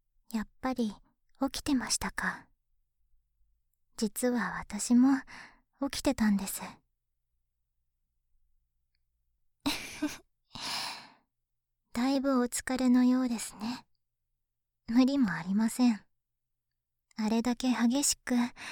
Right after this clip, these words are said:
ッチした後ですから。でも、興奮が収まらなくて、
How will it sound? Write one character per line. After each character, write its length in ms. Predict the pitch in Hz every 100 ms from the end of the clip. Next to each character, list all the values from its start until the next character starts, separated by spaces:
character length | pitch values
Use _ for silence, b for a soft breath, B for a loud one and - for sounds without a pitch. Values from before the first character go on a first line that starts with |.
| B B B
ッ 160 | 254 -
チ 140 | - 233
し 140 | -
た 200 | - 208
後 180 | 240 277
で 140 | 240
す 100 | 240
か 200 | - 190
ら。 280 | 180 175 - _ _ _ _ _ _ _ _ _ _ _ _ _ _ _ _ _ _ _ _
で 120 | 214 220
も、 200 | 202 - _ _ B B B B B B _ _ _
興 220 | - 233
奮 320 | 233 233 240 233
が 260 | 226 202
収 180 | - 240
ま 160 | 240 247
ら 140 | 247
な 140 | 233
く 120 | - -
て、 160 | -